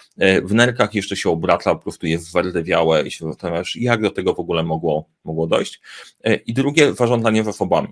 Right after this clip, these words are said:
Te elementy połączone ze sobą, ale, e, jednocześnie w swojej naturze różne. Jedno, oddawanie coraz więcej od siebie, żeby robił to zespół, a drugie, pilnowanie, żeby te zasoby mieć,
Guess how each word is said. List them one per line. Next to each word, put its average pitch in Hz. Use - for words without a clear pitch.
Te 117
elementy 139
połączone 117
ze 113
sobą, 117
ale, 107
e, 101
jednocześnie 110
w -
swojej 107
naturze 104
różne. 87
Jedno, 107
oddawanie 104
coraz 95
więcej 98
od -
siebie, 87
żeby 95
robił 90
to 92
zespół, 110
a 101
drugie, 117
pilnowanie, 107
żeby 98
te 101
zasoby 98
mieć, 95